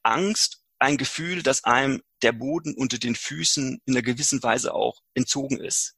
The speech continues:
Ja? Weil, ähm, wir, die wir heute leben, sind ja im Grunde genommen mit einer doppelten Enträumlichung konfrontiert. Das ist zum einen die, die Globalisierung natürlich,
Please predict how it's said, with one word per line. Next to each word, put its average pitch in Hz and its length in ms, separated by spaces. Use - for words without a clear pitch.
Ja? - 220
Weil, 120 420
ähm, 117 440
wir, 143 320
die 127 180
wir 120 100
heute 127 280
leben, 143 380
sind 127 200
ja 131 100
im 131 80
Grunde 170 260
genommen 139 440
mit 127 160
einer 120 600
doppelten 131 600
Enträumlichung 120 760
konfrontiert. - 800
Das 107 100
ist - 160
zum 131 140
einen 139 260
die, 143 300
die 120 100
Globalisierung 104 640
natürlich, 196 500